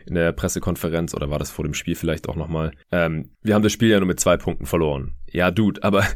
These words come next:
<laughs> wenn du halt mit dem Spieler startest und immer direkten Rückstand hast, dann machst du es dir halt nicht leichter, dann verlierst du halt vielleicht wieder mit zwei Punkten, aber eine Niederlage ist halt eine Niederlage und man muss adjusten und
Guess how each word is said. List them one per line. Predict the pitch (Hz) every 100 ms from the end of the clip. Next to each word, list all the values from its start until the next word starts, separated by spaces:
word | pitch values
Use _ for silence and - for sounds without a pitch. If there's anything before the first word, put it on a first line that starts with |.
| -
<laughs> | 101 87
wenn | 98 101
du | 101
halt | 101 101
mit | 98
dem | 101 104 104 101
Spieler | - - 117 104 101 104 - - -
startest | - 104 117 101 -
und | 101
immer | 101
direkten | 104 120 -
Rückstand | 104 135 - 101 87
hast, | 101 -
dann | 90
machst | 95 120 117
du |
es | 104
dir | 104
halt | 104 104
nicht | 117
leichter, | 101 104 113 85
dann | 82
verlierst | - 87 107
du | 101
halt | 101
vielleicht | 104 101 95
wieder | 117 135
mit | 87 80
zwei | - 85
Punkten, | - 98 110 113
aber | - 98 104 82 - -
eine | 92 110
Niederlage | 113 135 127 127 131
ist |
halt | 127
eine | 117
Niederlage | 113 131 90 87 95 104 - - - - -
und | 95 98 95 -
man | 101 98
muss | 107
adjusten | 104 98 107 - 123 123
und | 113 95 98 95 -